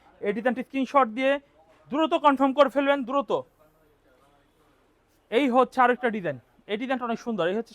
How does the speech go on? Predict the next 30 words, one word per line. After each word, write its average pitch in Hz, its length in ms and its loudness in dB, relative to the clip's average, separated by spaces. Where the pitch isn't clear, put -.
সামনের 226 320 -2
পার্টটা 226 280 -4
দেখান, 226 240 -2
আহ, - 760 -2
সামনের 220 440 0
পার্ট 233 200 8
খুব 302 120 -4
সুন্দর 262 240 -2
ডিজাইনে 226 380 -4
হবে। 214 160 -2
আর 185 80 4
ওড়নাটা 240 340 0
আমরা 233 200 -6
দেখিয়ে 226 280 -4
দিই, 226 120 -6
ওড়নাটা 233 380 0
অনেক 226 120 -6
সুন্দর 240 340 0
একটা 226 140 -4
ওড়না 226 220 0
হবে। 196 160 2
যারা 220 180 4
ওড়না 240 220 2
নেবেন 233 220 -2
তারা 214 200 4
কিন্তু 220 220 -6
অবশ্যই 226 360 -6
অর্ডার 196 240 0
করে 180 160 -2
ফেলবেন। 147 220 -8